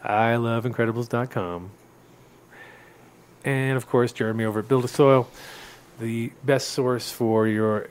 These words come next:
organic needs and your, uh, I P M and your beneficial bugs. And kind of this is that time of year you wanna start planning out your stuff. So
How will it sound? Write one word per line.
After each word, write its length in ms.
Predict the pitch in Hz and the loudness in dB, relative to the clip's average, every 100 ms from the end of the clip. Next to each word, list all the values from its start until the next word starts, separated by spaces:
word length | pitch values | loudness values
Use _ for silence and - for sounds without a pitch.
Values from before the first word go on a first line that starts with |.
| - | -6
organic 520 | 110 110 117 120 117 | -6 -4 -2 -2 -2
needs 500 | 127 127 123 117 113 | 0 2 2 0 -4
and 300 | 123 110 107 | -6 -6 -4
your, 520 | 110 107 107 104 104 113 | -2 -2 -2 -2 -2 -4
uh, 440 | 104 101 98 98 | -4 -4 -6 -6
I 140 | 113 113 | -4 -4
P 240 | 120 120 | -2 0
M 320 | 123 127 120 | 0 0 0
and 180 | 107 101 | -2 -4
your 120 | 101 | -8
beneficial 640 | 95 110 104 120 - 110 104 | -6 -6 -2 -4 -2 -6 -2
bugs. 580 | 120 127 131 123 113 | 0 2 2 0 -2
And 280 | 110 104 107 | -4 -4 -4
kind 200 | 123 113 | -4 -2
of 140 | 107 110 | -2 -2
this 240 | 113 - | -4 -4
is 100 | 107 | -4
that 140 | 104 | -4
time 240 | - 113 107 | -2 -4 -2
of 60 | |
year 240 | 107 113 113 | -2 0 0
you 120 | 107 | -2
wanna 160 | 107 101 | -6 -6
start 220 | 101 - | -8 -8
planning 300 | - 110 107 | -6 -6 -6
out 100 | 107 | -8
your 100 | 104 | -8
stuff. 300 | - 123 117 | 0 0 0
So 300 | - 101 | -2 -4